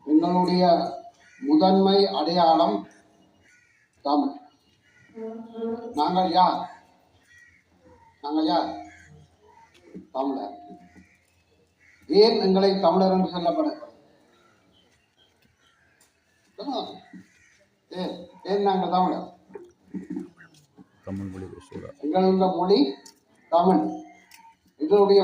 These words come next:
Speaker 1: முதன்மை அடையாளம் மொழி. என் ஒருவரை அடையாளப்படுத்த பயன்படுத்துவது பெயர்.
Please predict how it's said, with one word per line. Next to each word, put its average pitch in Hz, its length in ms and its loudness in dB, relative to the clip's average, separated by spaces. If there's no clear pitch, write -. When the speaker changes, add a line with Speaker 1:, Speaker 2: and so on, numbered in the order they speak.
Speaker 1:
முதன்மை 214 560 2
அடையாளம் 202 680 6
மொழி. 220 300 2
என் 156 220 -4
ஒருவரை 202 480 4
அடையாளப்படுத்த 196 880 2
பயன்படுத்துவது 196 760 -2
பெயர். 190 340 -2